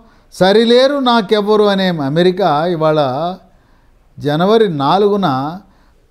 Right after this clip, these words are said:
పది లక్షల కేసులు వచ్చినాయి. పది లక్షల కేసులో కూడా దాదాపు ఆరున్నర లక్షల కేసులు ఒమిక్రాన్.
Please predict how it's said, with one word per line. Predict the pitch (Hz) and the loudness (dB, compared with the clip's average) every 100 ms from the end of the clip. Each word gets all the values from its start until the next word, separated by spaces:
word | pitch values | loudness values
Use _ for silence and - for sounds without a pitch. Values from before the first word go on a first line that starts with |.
| - | -4
పది | 151 175 190 | 0 2 2
లక్షల | 175 180 180 226 214 | 2 0 -2 0 0
కేసులు | - 175 165 160 | 0 -2 -2 -6
వచ్చినాయి. | 147 - 127 - _ _ _ _ _ _ _ _ _ _ _ | -8 -12 -18 -20 _ _ _ _ _ _ _ _ _ _ _
పది | 147 180 | -2 2
లక్షల | 214 233 240 240 | 2 2 2 0
కేసులో | 208 233 226 233 226 | 2 0 2 0 2
కూడా | 220 233 240 247 233 - - - | 2 2 2 0 -4 -14 -20 -12
దాదాపు | 147 180 196 226 240 220 | -2 0 2 0 0 -2
ఆరున్నర | 151 165 214 226 220 208 | 0 2 2 2 2 0
లక్షల | 196 190 - 233 | 0 0 0 0
కేసులు | 208 208 202 240 | 2 0 0 -2
ఒమిక్రాన్. | 220 165 190 190 185 147 | -2 0 0 0 -2 -2